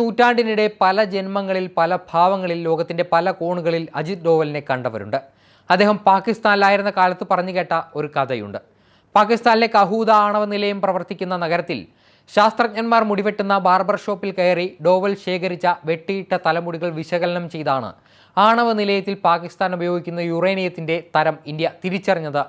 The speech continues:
എന്നൊരു കഥയുണ്ട്. പാകിസ്ഥാനിൽ ലഹോറിൽ മുസ്ലിമായി ജീവിച്ച, സുവർണക്ഷേത്രത്തിന് മുന്നിലെ ഉന്തുവണ്ടിക്കാരനായി ജീവിച്ച മിസോ നാഷണൽ ഫ്രണ്ടിലെ തീവ്രവാദിയായി ഇന്ത്യയുടെ തലവേദന നീക്കിയ അജിത് ഡോവൽ എന്ന ഇന്ത്യൻ ജെയിംസ് ബോണ്ടിന്റെ ജീവിതം സിനിമാ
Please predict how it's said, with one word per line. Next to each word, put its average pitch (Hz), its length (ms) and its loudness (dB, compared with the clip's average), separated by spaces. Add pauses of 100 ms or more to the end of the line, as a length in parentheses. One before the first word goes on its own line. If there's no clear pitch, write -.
എന്നൊരു 135 240 -8
കഥയുണ്ട്. 104 380 -8 (580)
പാകിസ്ഥാനിൽ 208 560 2
ലഹോറിൽ 208 400 4
മുസ്ലിമായി 202 540 2
ജീവിച്ച, 180 260 -2 (640)
സുവർണക്ഷേത്രത്തിന് 214 840 0
മുന്നിലെ 202 260 0 (160)
ഉന്തുവണ്ടിക്കാരനായി 196 880 0
ജീവിച്ച 170 240 -4 (580)
മിസോ 202 300 4
നാഷണൽ 220 300 2
ഫ്രണ്ടിലെ 214 320 2 (100)
തീവ്രവാദിയായി 202 800 4
ഇന്ത്യയുടെ 190 380 -2
തലവേദന 196 520 0
നീക്കിയ 180 420 -2 (160)
അജിത് 170 320 -2
ഡോവൽ 180 300 2
എന്ന 175 120 -2 (220)
ഇന്ത്യൻ 196 220 -2 (120)
ജെയിംസ് 180 280 -6
ബോണ്ടിന്റെ 175 400 0
ജീവിതം 160 300 -2 (460)
സിനിമാ 226 280 4